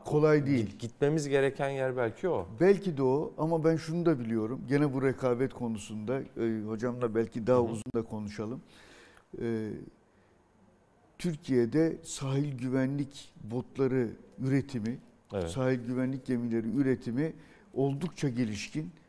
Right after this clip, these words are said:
Speaker 1: Dünyaya da ihracat yapıyoruz. Ama bunların üreticilerinden bir tanesiyle sohbetimde şunu <coughs> anlamıştım. Şimdi bizim Aksa karbon elyaf üretiyor ya
Speaker 2: Hı hı.
Speaker 1: içeride.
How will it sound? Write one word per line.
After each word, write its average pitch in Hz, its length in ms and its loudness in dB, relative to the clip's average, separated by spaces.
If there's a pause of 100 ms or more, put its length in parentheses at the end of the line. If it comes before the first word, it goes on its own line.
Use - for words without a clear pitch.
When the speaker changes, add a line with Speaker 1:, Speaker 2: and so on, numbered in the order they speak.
(160)
Speaker 1:
Dünyaya 147 480 -2
da - 60 -2
ihracat 117 680 -2
yapıyoruz. 101 520 -10 (500)
Ama 143 340 2 (160)
bunların 151 460 -2
üreticilerinden 131 1000 -2
bir 160 60 -4
tanesiyle 120 720 -4 (260)
sohbetimde 139 800 -2
şunu 147 300 -2 (200)
<coughs> 101 180 -8
anlamıştım. 110 580 -6
Şimdi 120 260 -6
bizim 113 260 -6 (400)
Aksa 113 500 -4
karbon 117 400 -4
elyaf 113 400 -2
üretiyor 117 420 0
ya 131 120 2
Speaker 2:
Hı 95 40 -4
hı. - 40 -6
Speaker 1:
içeride. 101 480 -8